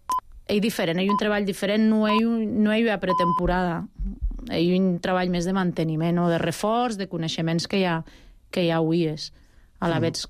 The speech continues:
Speaker 1: mm, ha contat una mica com a contacto, però seria un viatge més el que mos ha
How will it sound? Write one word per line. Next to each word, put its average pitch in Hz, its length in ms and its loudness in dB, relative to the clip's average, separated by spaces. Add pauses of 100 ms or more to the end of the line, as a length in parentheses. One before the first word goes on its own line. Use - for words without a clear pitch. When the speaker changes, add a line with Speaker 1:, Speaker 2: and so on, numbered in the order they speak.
(120)
Speaker 1:
mm, 190 340 2
ha 190 140 -2
contat 214 360 2
una 202 140 0
mica 214 240 0
com 175 160 0
a 165 680 0 (400)
contacto, 214 600 -2
però 202 180 0
seria 185 420 0
un 202 120 4
viatge 202 440 0
més 208 240 0
el 226 100 -2
que 196 200 0
mos 175 540 0
ha 180 160 0